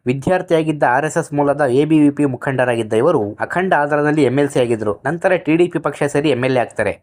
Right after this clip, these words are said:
ತೆಲಂಗಾಣ ರಾಜ್ಯ ರಚನೆಯಾದ ಮೇಲೆ ತೆಲಂಗಾಣದಲ್ಲಿ ಟಿ ಡಿ ಪಿ ಎಂ ಎಲ್ ಎ ಆಗ್ತಾರೆ. ಎರಡ್ ಸಾವಿರದ ಹದಿನೇಳರಲ್ಲಿ ಇವರನ್ನು ಟಿ ಡಿ ಪಿ ಪಕ್ಷ ಹೊರಹಾಕುತ್ತೆ. ನಂತರ ಕಾಂಗ್ರೆಸ್ ಸೇರಿ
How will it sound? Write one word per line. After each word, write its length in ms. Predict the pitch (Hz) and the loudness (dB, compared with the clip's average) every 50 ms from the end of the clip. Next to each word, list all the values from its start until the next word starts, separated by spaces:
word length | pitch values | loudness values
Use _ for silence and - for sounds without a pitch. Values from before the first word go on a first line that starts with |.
| _ _ | _ _
ತೆಲಂಗಾಣ 420 | - 123 139 170 190 190 180 175 | -2 0 0 0 0 0 0 0
ರಾಜ್ಯ 280 | 156 147 143 151 147 151 | 0 0 -2 0 0 0
ರಚನೆಯಾದ 420 | 135 117 - 131 127 127 127 127 | 0 0 0 -2 0 0 0 2
ಮೇಲೆ 240 | 131 127 123 131 135 | 0 0 0 -2 -2
ತೆಲಂಗಾಣದಲ್ಲಿ 680 | 127 - 113 120 135 151 147 143 143 139 139 135 127 | -2 -2 -2 -2 -2 0 0 0 2 2 2 2 0
ಟಿ 180 | 123 - 131 135 | 0 -2 0 0
ಡಿ 100 | 143 143 | 0 0
ಪಿ 120 | 143 143 | 2 0
ಎಂ 140 | 127 113 120 | 0 0 0
ಎಲ್ 100 | 120 113 | 0 0
ಎ 20 | |
ಆಗ್ತಾರೆ. 120 | 110 104 - - 110 101 90 - _ _ _ | -2 -2 -2 -2 -4 -4 -4 -6 _ _ _
ಎರಡ್ 200 | 123 131 156 175 | -2 -2 -2 0
ಸಾವಿರದ 240 | 170 - 175 160 165 | -2 -2 -2 -2 -2
ಹದಿನೇಳರಲ್ಲಿ 560 | 156 131 127 135 139 147 151 147 151 147 143 | -2 -2 -2 -2 0 0 0 0 0 2 2
ಇವರನ್ನು 380 | 135 120 117 113 113 151 185 160 120 101 104 - _ | 2 2 2 2 0 0 0 0 -2 -4 -6 -10 _
ಟಿ 120 | - 160 190 | 0 2 4
ಡಿ 100 | 208 208 | 4 2
ಪಿ 100 | 196 190 | 2 0
ಪಕ್ಷ 220 | 180 165 - - | -2 -2 -2 -2
ಹೊರಹಾಕುತ್ತೆ. 720 | 196 143 135 135 143 135 131 127 - 110 _ - 117 - - | -2 0 0 0 0 -2 -4 -6 -10 -8 _ -4 -4 -4 -4
ನಂತರ 300 | 131 151 170 - 196 185 | -4 -4 -2 -2 -2 -2
ಕಾಂಗ್ರೆಸ್ 420 | 180 - 131 135 147 151 139 - - | 0 0 -2 0 0 0 0 0 0
ಸೇರಿ 520 | - 123 156 170 143 113 95 87 - _ | 0 0 2 2 2 0 -2 -4 -8 _